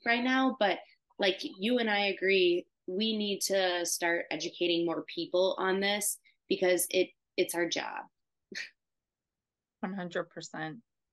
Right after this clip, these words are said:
Speaker 2: It is. And I mean, if you are listening to this, I think it's pretty obvious how passionate the two of us are. We're spending our Saturday night Googling or,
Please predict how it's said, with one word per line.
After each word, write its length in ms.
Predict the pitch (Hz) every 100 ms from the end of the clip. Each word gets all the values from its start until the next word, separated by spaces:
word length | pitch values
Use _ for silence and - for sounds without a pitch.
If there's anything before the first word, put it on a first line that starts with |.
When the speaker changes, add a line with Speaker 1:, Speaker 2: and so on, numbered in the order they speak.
| -
Speaker 2:
It 120 | 185
is. 220 | 190 165 - - - -
And 280 | 233 226 - _ -
I 80 |
mean, 260 | 226 226 220 - _ _ _ -
if 220 | 285 269
you 540 | 262 277 285 294 294 - _ _ _ _ _
are 140 | 214 220
listening 640 | 240 320 - 254 220 196
to 140 | - 208
this, 260 | 180 190 -
I 120 | 190
think 220 | 247 247
it's 200 | 240 - _
pretty 300 | 226 214 202
obvious 600 | 165 170 180 208 233 233
how 200 | - 175 170
passionate 560 | 175 180 180 226 214 214
the 60 | 202
two 360 | - - 214
of 100 | 208
us 220 | 208 208 220
are. 280 | 190 180 190 - - - -
We're 120 | 294
spending 500 | 294 - 277 381 359
our 160 | 320 339
Saturday 600 | - 254 262 277 269 269
night 340 | 240 247 240 _
Googling 680 | 247 285 277 254 254 247 240
or, 280 | 220 202